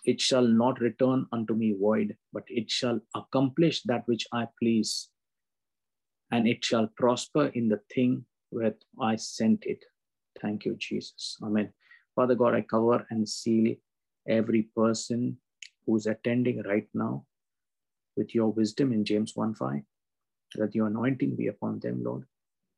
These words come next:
Every word spoken should be by the precious blood of Jesus, only for your glory. Take all of me and give me all of you.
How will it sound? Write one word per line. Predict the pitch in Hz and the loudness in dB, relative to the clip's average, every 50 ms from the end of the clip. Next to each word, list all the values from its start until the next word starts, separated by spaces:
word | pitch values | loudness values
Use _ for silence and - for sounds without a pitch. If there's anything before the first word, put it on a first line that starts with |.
| _ _ _ _ _ _ _ _ - | _ _ _ _ _ _ _ _ -2
Every | 110 110 117 113 | -2 2 2 2
word | 107 107 120 120 117 | 4 4 2 0 0
spoken | - - _ 131 127 127 - 131 117 | -4 -4 _ -2 -2 0 -2 -4 -4
should | - - 110 - | -4 -6 -8 -6
be | - 110 110 | -4 -4 -4
by | 110 - 107 101 | -2 -4 -6 -6
the | 101 | -6
precious | 98 - - 107 - - 113 110 | -8 -10 -8 -8 -6 -6 -8 -8
blood | - 117 104 104 | -6 -6 -6 -6
of | 104 - _ | -8 -10 _
Jesus, | - - 110 107 117 123 113 - - - | -4 -4 -2 -2 -2 -4 -8 -8 -6 -4
only | 110 110 107 110 107 - - | -2 0 0 0 -2 -4 -8
for | _ 104 101 | _ -8 -8
your | 98 104 101 - 95 101 101 - 101 | -8 -10 -12 -14 -16 -18 -10 -6 -4
glory. | 104 113 113 120 127 123 127 131 127 - _ _ _ _ _ _ _ _ _ _ _ _ _ - | -2 0 0 0 0 -2 -2 -4 -6 -12 _ _ _ _ _ _ _ _ _ _ _ _ _ -6
Take | 113 107 - - | -4 -4 -2 -2
all | 120 117 | 0 0
of | 117 107 - - | 0 -2 -4 -4
me | 120 117 | -4 -2
and | 113 110 107 | -2 -2 -2
give | 107 107 | -2 -4
me | 113 110 107 | -4 -4 -2
all | 107 110 113 | -2 -4 -4
of | 110 - - - | -6 -8 -8 -6
you. | 120 123 127 131 131 127 | -4 -4 -4 -4 -6 -10